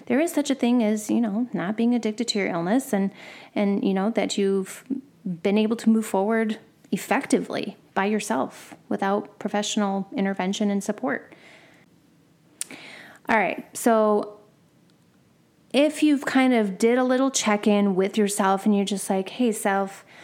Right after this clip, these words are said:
do you have any areas in your life where you're feeling like you've been stuck and you just can't move past? And, oh, maybe it's just a me thing and that's just how I am, so I'm gonna accept it."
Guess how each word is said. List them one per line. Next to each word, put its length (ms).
do 100
you 200
have 260
any 260
areas 440
in 160
your 160
life 380
where 100
you're 180
feeling 380
like 200
you've 120
been 160
stuck 480
and 100
you 80
just 220
can't 200
move 200
past? 520
And, 300
oh, 120
maybe 360
it's 120
just 200
a 20
me 340
thing 420
and 120
that's 180
just 160
how 200
I 80
am, 480
so 140
I'm 120
gonna 140
accept 360
it." 220